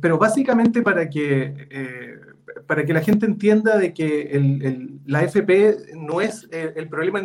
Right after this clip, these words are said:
ni tampoco probablemente la solución. A mí me gusta que la gente tenga alternativas para elegir. Yo soy un libertario por definición, por lo tanto, desde ese punto de vista, eh, si la gente quiere destinar sus fondos previsionales en una A F P estatal,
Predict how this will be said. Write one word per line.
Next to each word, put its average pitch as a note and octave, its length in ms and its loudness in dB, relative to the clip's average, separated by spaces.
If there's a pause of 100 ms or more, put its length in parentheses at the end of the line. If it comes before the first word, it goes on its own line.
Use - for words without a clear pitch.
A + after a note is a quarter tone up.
(160)
ni D#3 120 -6
tampoco D#3 400 0
probablemente F3 560 0
la D3 80 -6
solución. C3 460 -8
A C3 40 -6
mí F3+ 120 -6
me G3 80 -6
gusta G3+ 280 -8
que F3+ 120 -8
la D#3+ 80 -8
gente F3+ 320 -8
tenga F3+ 640 -6
alternativas D3 760 2
para F3+ 160 -4
elegir. E3+ 460 -2
Yo E3+ 100 0
soy E3 160 -4
un D3 140 0
libertario C#3+ 560 4
por F3 120 -2
definición, D#3 640 0
por D3 120 -12
lo D3+ 80 -8
tanto, E3+ 300 -6
desde E3+ 140 -12
ese E3+ 140 -14
punto F3 300 -10
de D3+ 80 -4
vista, F3+ 500 -6 (300)
eh, C#3+ 240 2
si C#3+ 120 -2
la D#3 120 4
gente G#3+ 320 2
quiere G3 420 2 (320)
destinar E3+ 460 0
sus E3+ 240 -8
fondos F#3+ 480 2
previsionales F3 580 0
en F3 60 2
una E3+ 80 -2
A F3+ 60 0
F F3 140 -6
P E3+ 120 -4
estatal, E3+ 640 0